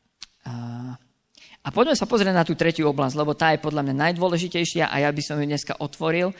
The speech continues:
a v nasledujúcich nedeliach by sme v nej pokračovali. Tá najdôležitejšia vec, a prosím, to je taká druhá domáca úloha,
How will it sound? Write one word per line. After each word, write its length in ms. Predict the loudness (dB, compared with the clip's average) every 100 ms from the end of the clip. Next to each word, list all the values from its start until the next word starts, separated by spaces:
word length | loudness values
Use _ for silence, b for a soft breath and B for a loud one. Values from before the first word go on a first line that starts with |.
| B B B -6
a 240 | 0 0
v 80 | 2
nasledujúcich 560 | -2 0 -2 -2 -2 0
nedeliach 400 | 0 0 0 -2
by 120 | -4
sme 100 | -4 -4
v 80 | -4
nej 60 |
pokračovali. 880 | -4 -4 -6 -6 -6 -6 -8 -12 -10
Tá 160 | -4 -4 0
najdôležitejšia 1040 | 2 2 2 2 2 0 -2 -4 -4 -4
vec, 400 | -2 -2 -4 -16 B B B
a 80 | -6
prosím, 320 | -2 0 -2
to 160 | 0 -2
je 80 | 0
taká 240 | -2 -2
druhá 240 | 0 0
domáca 400 | 0 0 -2 -4
úloha, 400 | -6 -2 0 -2